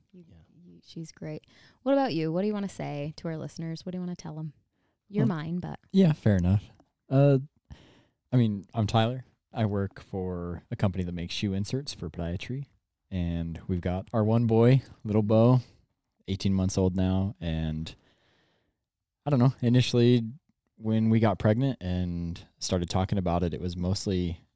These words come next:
Speaker 3: um, you led, I followed. Uh, not like I didn't have input or anything, but we just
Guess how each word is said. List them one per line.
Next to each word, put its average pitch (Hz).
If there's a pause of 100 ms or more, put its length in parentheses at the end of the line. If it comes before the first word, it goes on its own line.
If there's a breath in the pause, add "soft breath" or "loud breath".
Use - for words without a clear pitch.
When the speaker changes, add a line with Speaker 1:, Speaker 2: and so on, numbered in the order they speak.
(160)
Speaker 3:
um, - (640)
you 95
led, 101
I 95
followed. 101 (880)
Uh, 76
not 113
like 107
I 101
didn't 90
have 90
input 101
or 80
anything, 87
but - (560)
we 90
just 80